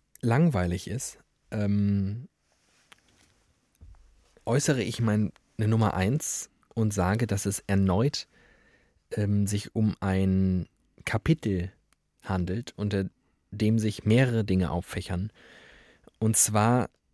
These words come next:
sind es jene Momente, in dem wir uns, in denen wir, äh, unserem Namen alle Ehre gemacht haben.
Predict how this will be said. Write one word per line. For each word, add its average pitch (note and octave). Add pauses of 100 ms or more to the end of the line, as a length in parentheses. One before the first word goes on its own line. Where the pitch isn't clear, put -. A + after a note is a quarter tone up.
(340)
sind A#2
es G#2+ (300)
jene B2
Momente, G2 (1000)
in A2+
dem C3
wir B2+
uns, A2+ (260)
in G#2
denen A2+ (760)
wir, G2+
äh, -
unserem G#2
Namen G#2
alle E2
Ehre E2+
gemacht F2
haben. -